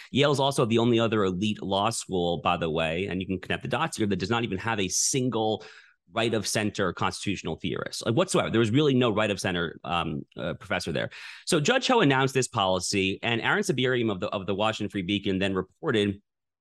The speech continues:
that twelve judges, both district court judges and courts of appeal judges combined, told him that they would join Judge Ho in, uh, announcing they would not hire, uh, future law clerks from Yale Law School. The idea here,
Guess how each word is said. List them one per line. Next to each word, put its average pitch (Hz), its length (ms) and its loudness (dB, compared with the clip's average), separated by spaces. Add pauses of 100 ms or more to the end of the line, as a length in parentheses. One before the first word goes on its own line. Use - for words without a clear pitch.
(260)
that 104 280 -4
twelve 143 480 0
judges, 95 480 2
both 101 320 -2
district - 360 -6
court 98 180 0
judges 95 360 2
and 98 220 -2
courts - 320 -4
of 95 60 -4
appeal 120 300 -2
judges 92 340 -2
combined, 95 480 0 (320)
told 151 320 0
him 143 320 -2
that 92 140 -2
they 113 100 4
would 98 180 2
join 110 380 2
Judge 98 300 -2
Ho 92 440 0
in, 90 320 -2 (140)
uh, 87 220 -2
announcing 101 440 2
they 95 100 2
would 90 140 2
not 92 320 0
hire, 104 560 0 (520)
uh, 87 180 -2
future 107 540 2
law 101 260 0
clerks - 480 -2
from 104 360 0
Yale 90 280 2
Law 90 220 0
School. - 240 -8
The 110 100 0
idea 180 240 0
here, 175 180 2